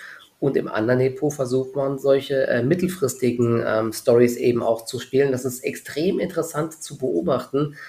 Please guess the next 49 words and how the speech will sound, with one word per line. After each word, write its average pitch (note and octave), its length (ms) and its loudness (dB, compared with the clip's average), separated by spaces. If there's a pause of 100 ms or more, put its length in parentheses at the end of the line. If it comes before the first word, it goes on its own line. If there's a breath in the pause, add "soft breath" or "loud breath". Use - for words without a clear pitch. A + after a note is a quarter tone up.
(200 loud breath)
wie C#3 100 -2
die D#3+ 140 4
einzelnen C#3+ 580 2
Depots C#3 460 -2
ihre B2+ 200 -2
Stärken B2+ 460 0
und B2 100 -2
Schwächen B2+ 280 0
dann A2 120 2
ausspielen. C3 800 2 (280 loud breath)
Es - 100 -18
gibt - 160 -4
dann B2 80 4
zum B2 140 2
Beispiel A#2+ 180 -2
Phasen, C3 500 -2
wo C3 80 2
diese B2 380 4
Storys B2 440 2
extrem B2 420 -2
gut B2 120 -6
laufen A2 400 2
und B2 160 -2
du A#2+ 140 2
dann A2+ 160 0
denkst, A#2 220 0
"Oh G#2+ 140 0
geil, A2 320 0
ich - 140 -12
bin A2 80 -4
der A2 80 2
Beste, A#2 480 0
ich A#2+ 60 -12
bin A#2 100 -8
der A2 80 -2
Größte, A#2+ 380 -4
ich - 80 -14
hab - 100 -14
Börse B2 260 4
verstanden A#2 440 0
und A#2+ 120 -2
es A2+ 140 -6
läuft - 220 0
so B2 260 -2
cool." D#3 320 2 (480 loud breath)
Und A#2+ 100 2
im A2+ 120 2
anderen D3+ 280 4
Depot B2+ 560 4